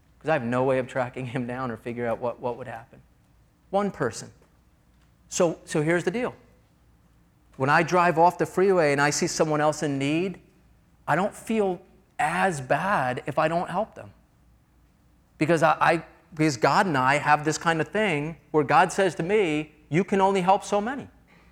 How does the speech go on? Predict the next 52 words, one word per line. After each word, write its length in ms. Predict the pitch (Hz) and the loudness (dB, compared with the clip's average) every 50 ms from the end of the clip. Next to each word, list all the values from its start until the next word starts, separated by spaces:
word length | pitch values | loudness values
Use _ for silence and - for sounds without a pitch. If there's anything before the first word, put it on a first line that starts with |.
| _ _ _ _ _ _ _ _ _ _ _ _ _ _ _ _ _ _ - | _ _ _ _ _ _ _ _ _ _ _ _ _ _ _ _ _ _ -8
And 140 | - 143 147 | -4 -2 0
you're 100 | 175 190 | 0 0
helping 420 | - - 190 233 233 - 208 165 143 | 2 2 2 2 2 2 0 0 0
someone, 560 | - - 135 123 120 120 120 131 165 196 - - | 2 0 0 2 2 2 0 0 0 -4 -8 -4
so 200 | - - 170 170 | 2 4 4 4
if 120 | - 180 | 4 2
you 80 | 190 202 | 0 2
can 140 | 220 190 | 2 2
help 180 | 165 165 170 165 | 4 4 2 2
this 140 | 180 156 - | 0 -2 -2
person, 260 | - 180 160 - 175 | -2 -2 -2 -2 0
great, 180 | 156 160 160 156 | 2 2 2 0
but 80 | 156 | 0
if 80 | 156 165 | -4 -4
you 60 | 160 | -4
can't, 240 | - - 160 151 156 | -2 -2 -2 0 0
uh, 140 | 156 156 160 | 0 -2 -2
you 140 | 190 165 | -4 -4
know. 140 | 143 139 160 - - _ _ _ _ _ _ _ _ _ _ _ _ _ _ _ _ _ _ _ _ _ _ _ _ _ _ - | -4 -4 -6 -10 -14 _ _ _ _ _ _ _ _ _ _ _ _ _ _ _ _ _ _ _ _ _ _ _ _ _ _ -4
Maybe 260 | 143 151 170 170 190 180 | 0 2 2 2 2 2
that 260 | 156 160 170 165 - | 2 2 0 0 -2
could 160 | 170 151 135 | -4 -2 0
be 280 | 143 147 151 147 143 156 | 0 2 2 2 0 0
when 240 | - 151 131 127 | 2 0 0 0
people 300 | - - 175 170 175 175 | 0 0 0 0 0 0
come 220 | - - 170 160 139 | 0 0 0 0 0
through 140 | 160 156 147 | -2 -2 -2
these 200 | 156 151 - - | -2 -4 -4 -4
doors, 340 | 147 143 156 156 143 120 | -4 0 0 0 0 0
when 140 | 123 123 123 131 | -2 -4 -2 -2
you 120 | 147 165 | -2 -2
see 220 | 151 - - 175 | -4 -4 -4 -6
people 320 | 165 - - 165 - - 165 | -6 -4 -6 -6 -4 -2 -2
in 80 | 151 | -2
your 100 | 151 147 | -2 -2
neighborhoods, 580 | 139 139 143 151 143 139 123 123 120 117 117 117 | -2 -2 -2 -2 -2 -4 -4 -4 -4 -6 -6 -6
when 160 | 120 120 123 | -6 -4 -2
you 120 | 135 151 151 | -2 -4 -4
see 180 | - 175 165 | -2 -4 -4
family 360 | - - 156 151 151 151 147 | -4 -4 -4 -4 -4 -4 -4
and 120 | 139 135 131 | -4 -6 -6
friends 300 | - 156 160 165 156 143 | -6 -6 -6 -4 -4 -4
that 100 | 147 127 | -4 -2
are 80 | 131 | -2
in 160 | 131 127 123 127 | -2 -2 -2 -2
need, 520 | 160 208 208 175 139 127 123 123 - - _ _ _ _ _ - | -2 -2 -2 -2 -2 -2 -4 -6 -8 -12 _ _ _ _ _ -2
maybe 220 | 156 170 180 180 156 | 0 0 0 0 -2
that 420 | 120 117 131 143 147 156 147 - | -4 0 0 0 0 0 -2 -4
could 160 | - 147 131 | -6 -6 -2
be 120 | 127 131 123 | -2 -2 -2
the 160 | 117 120 117 | -2 -4 -4
approach. 500 | 113 - - 113 107 107 - - - | -6 -6 -6 -6 -6 -6 -8 -14 -20